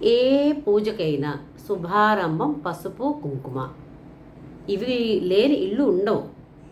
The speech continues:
కానీ కొంతమంది ఇంట్లో నిండుకున్నాయే అనుకుందాం. ఎప్పుడైనా పూజకి వస్తువులు కొనుక్కోవాల్సి వచ్చినప్పుడు ఇంట్లో ఒకవేళ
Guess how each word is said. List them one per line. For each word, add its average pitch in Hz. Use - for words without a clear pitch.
కానీ 143
కొంతమంది 196
ఇంట్లో 202
నిండుకున్నాయే 156
అనుకుందాం. 170
ఎప్పుడైనా 196
పూజకి 262
వస్తువులు 208
కొనుక్కోవాల్సి 170
వచ్చినప్పుడు 170
ఇంట్లో 233
ఒకవేళ 180